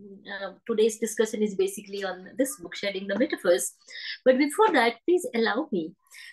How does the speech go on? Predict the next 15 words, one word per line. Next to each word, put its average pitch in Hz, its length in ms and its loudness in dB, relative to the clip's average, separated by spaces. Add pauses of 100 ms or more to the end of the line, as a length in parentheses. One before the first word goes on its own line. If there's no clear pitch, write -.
(120)
to 269 140 0
talk 330 280 -2
about, 240 360 4 (180)
um, 190 300 -4 (380)
uh, 208 340 2 (220)
uh, 202 160 -2
you 220 80 0
know, 240 300 2
what 294 280 -4
do 311 240 2
I 233 240 2
exactly 247 760 -2
mean 254 340 4
by 196 220 0
metaphors 208 680 0